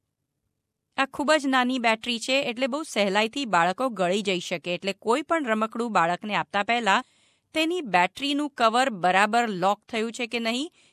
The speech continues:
તે ચેક કર્યા પછી જ તેમને હાથમાં આપવું. કોઈ કારણસર બાળકે મોઢામાં બેટરી જેવી કોઈ વસ્તુ મૂકી હોય તો તરત જ રાહ જોયા વગર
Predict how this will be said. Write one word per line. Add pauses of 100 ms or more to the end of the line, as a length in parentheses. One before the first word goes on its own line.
(140)
તે
ચેક (100)
કર્યા (100)
પછી
જ
તેમને
હાથમાં
આપવું. (580)
કોઈ
કારણસર (220)
બાળકે
મોઢામાં (240)
બેટરી
જેવી
કોઈ
વસ્તુ
મૂકી
હોય (440)
તો (200)
તરત (100)
જ
રાહ
જોયા
વગર